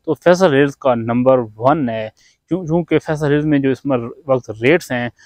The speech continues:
वो बहुत ज़्यादा reasonable हैं। इस बात के, तो इस, तो इस related आज, आज हम आपको बताएंगे कि फैसल हिल्स के सी block में जो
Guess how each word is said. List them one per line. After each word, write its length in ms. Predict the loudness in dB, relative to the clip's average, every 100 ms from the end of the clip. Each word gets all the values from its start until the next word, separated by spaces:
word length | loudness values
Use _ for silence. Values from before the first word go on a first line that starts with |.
| _ 0
वो 120 | 0
बहुत 240 | 4 2
ज़्यादा 300 | 4 4 4
reasonable 760 | 4 2 2 2 2 -6 -14 -16
हैं। 140 | -18 _ _ _ _ _ -8
इस 200 | -8 -2
बात 280 | 4 4 4
के, 300 | _ -2 -2 -6 _ _ _
तो 80 | -10 -8
इस, 200 | -10 -12 _
तो 100 | 2
इस 200 | 2 2 -4
related 320 | -2 2 4
आज, 120 | 2 0
आज 200 | 2 2
हम 140 | 4 2
आपको 240 | 0 -2 -2
बताएंगे 560 | 0 2 2 4 0
कि 360 | -4 _ _ -8
फैसल 460 | -4 -4 0 0 2
हिल्स 220 | 2 0
के 280 | -2 0 0
सी 380 | -2 -6 -2 0
block 340 | 2 2 2 0
में 320 | -6 -6 -8 -12 _ _ _ _
जो 280 | 0 0 0